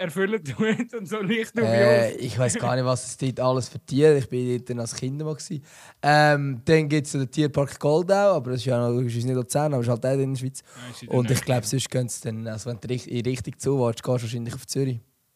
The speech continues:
Speaker 2: Hast denn du, äh, zu Aarau einen Zoo?
Speaker 1: Nein, aber bei,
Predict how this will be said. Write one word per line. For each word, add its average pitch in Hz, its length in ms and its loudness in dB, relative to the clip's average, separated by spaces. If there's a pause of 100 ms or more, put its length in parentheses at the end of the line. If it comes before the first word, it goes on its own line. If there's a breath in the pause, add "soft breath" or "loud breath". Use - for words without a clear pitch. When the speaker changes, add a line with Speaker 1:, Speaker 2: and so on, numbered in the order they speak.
(520)
Speaker 2:
Hast 131 220 0
denn 139 80 -4
du, 143 300 4
äh, 139 180 8
zu 143 100 0
Aarau 185 360 8
einen 185 120 2
Zoo? 110 320 -2 (760)
Speaker 1:
Nein, 170 400 4
aber 147 200 2
bei, 143 460 0